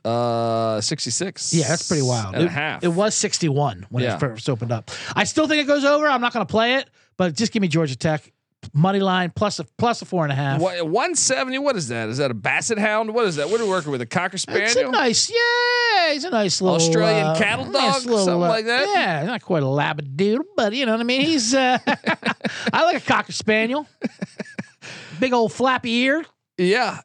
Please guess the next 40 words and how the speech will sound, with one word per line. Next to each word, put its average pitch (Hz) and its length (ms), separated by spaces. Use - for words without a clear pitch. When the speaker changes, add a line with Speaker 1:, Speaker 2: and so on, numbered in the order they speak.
Speaker 1:
yeah. 175 340
All 170 100
right, 214 120
we're 233 100
gonna 269 140
get 226 120
to 180 80
Saturday's 196 720
action. 151 520
I 131 60
mean, 139 140
there's 165 160
a - 20
bunch 151 300
of 131 60
college 127 300
basketball 120 380
we're 117 80
gonna 107 100
touch 113 240
on, 117 80
on 95 120
Friday 104 320
and 98 80
Speaker 2:
Of - 60
course. 151 100
Speaker 1:
Saturday 92 240
too. 98 340
But, 110 320
uh, 113 140
before 123 260
we 170 80
do 160 60
that, 160 160
I - 20
wanna 143 180
tell 151 220
you 147 80
that 127 120
the - 60